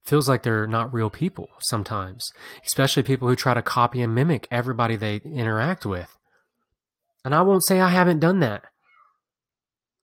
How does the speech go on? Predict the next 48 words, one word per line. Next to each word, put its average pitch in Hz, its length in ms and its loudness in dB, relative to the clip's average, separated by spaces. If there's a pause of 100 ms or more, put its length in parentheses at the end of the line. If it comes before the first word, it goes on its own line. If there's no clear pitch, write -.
(720)
Started 139 280 4
listening 147 340 4
to 147 160 2
a - 20 4
lot 131 220 4
of 143 80 4
Jim 127 260 2
Rohn 107 360 2 (120)
in 117 140 -8
two 117 140 -6
thousand 110 340 -2
fourteen. 113 460 -6 (320)
A 104 40 -14
lot 95 220 -6
of 101 80 -6
what 107 160 -8
came 113 180 -8
out 113 120 -4
of 113 60 -2
my 113 40 -2
mouth 123 240 0
was 110 140 -2
Jim 113 200 2
Rohn, 123 220 6
and 101 100 2
that's 107 140 2
great, 123 200 2
but 101 100 -2
that's 113 160 0
all 110 120 4
I 104 40 4
was 98 140 -2
listening 117 280 2
to. 104 120 -2
I - 20 2
wasn't 107 260 0
taking 113 280 -2
in 110 100 0
on 104 80 2
a 101 160 0
lot 107 200 6
of 101 120 -4
different, 110 440 2 (480)
uh, 101 360 6
inputs. 135 640 4 (1800)
He's 107 140 0
got 117 160 2
great 120 360 4